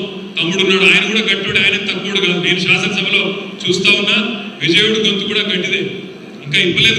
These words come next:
గొంతు, కానీ నేను విన్నాను, గట్టిగానే మాట్లాడతాడు.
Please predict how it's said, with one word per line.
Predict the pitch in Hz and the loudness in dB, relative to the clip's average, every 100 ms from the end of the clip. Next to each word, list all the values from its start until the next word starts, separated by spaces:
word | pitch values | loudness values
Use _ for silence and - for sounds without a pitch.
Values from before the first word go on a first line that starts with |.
| 180 | 0
గొంతు, | 214 208 | 0 0
కానీ | 208 247 240 - - - | 2 2 -2 -6 -10 -4
నేను | 185 190 | -2 0
విన్నాను, | 190 208 220 - - - - - | 2 2 2 0 -6 -10 -14 -6
గట్టిగానే | 175 180 208 220 | -2 0 2 2
మాట్లాడతాడు. | 233 190 175 147 | 0 -2 -4 -4